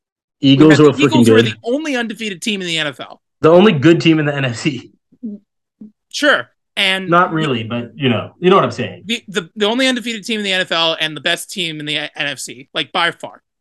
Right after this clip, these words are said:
Speaker 2: We had the Rams, who are the defending Super Bowl champions, and we had the Minnesota Vikings, who have one loss this year. Like,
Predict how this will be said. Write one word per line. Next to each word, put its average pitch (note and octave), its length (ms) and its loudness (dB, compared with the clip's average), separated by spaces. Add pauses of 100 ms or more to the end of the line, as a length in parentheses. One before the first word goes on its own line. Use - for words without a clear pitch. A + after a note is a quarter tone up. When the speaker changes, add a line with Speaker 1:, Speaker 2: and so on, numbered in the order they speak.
(140)
Speaker 2:
We F3+ 100 -2
had F#3+ 200 -2
the F3+ 80 -6
Rams, C4 360 -2
who C4 100 -6
are A#3 60 -4
the G3 100 -6
defending G#3 400 -6
Super F#3+ 220 -10
Bowl F3+ 140 -8
champions, C#3 640 -8 (220)
and F3 80 -6
we F3+ 60 0
had F#3+ 80 0
the F3+ 60 -8
Minnesota G3+ 380 -2
Vikings, E3 400 -6
who D#3 80 -10
have C#3+ 80 -10
one C#3 160 -10
loss - 240 -20
this - 160 -20
year. - 160 -20 (320)
Like, F#3 220 -6